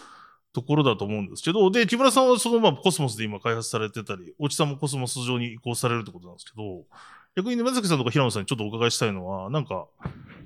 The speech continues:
とはいえコスモス以外にも多分ある？そういう選択肢って。なんかそこら辺どうお考えですか？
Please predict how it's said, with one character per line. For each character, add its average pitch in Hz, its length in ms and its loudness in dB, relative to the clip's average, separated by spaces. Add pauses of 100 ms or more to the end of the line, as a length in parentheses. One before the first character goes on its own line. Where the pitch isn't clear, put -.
(300)
と 320 100 0
は 254 80 6
い 151 80 4
え 131 60 2
コ - 160 -2
ス 226 100 -2
モ 247 100 0
ス 240 140 2
以 240 60 4
外 160 160 2
に 104 40 -4
も 95 100 -8
多 131 120 -4
分 95 140 -4
あ 107 80 -2
る？ 80 80 -12 (560)
そ - 180 -6
う 120 60 0
い 120 80 0
う - 20 -2
選 117 280 -2
択 107 180 -2
肢 - 140 -4
っ - 20 -14
て。 - 220 -20 (680)
な 170 60 -6
ん - 20 0
か 135 40 0
そ 180 140 0
こ 226 120 6
ら 214 80 6
辺 143 200 2
ど 127 80 -2
う 113 140 -2
お 104 60 -8
考 - 120 -6 (320)
え 95 140 -8 (180)
で 110 80 -6
す - 120 -6
か？ - 140 -20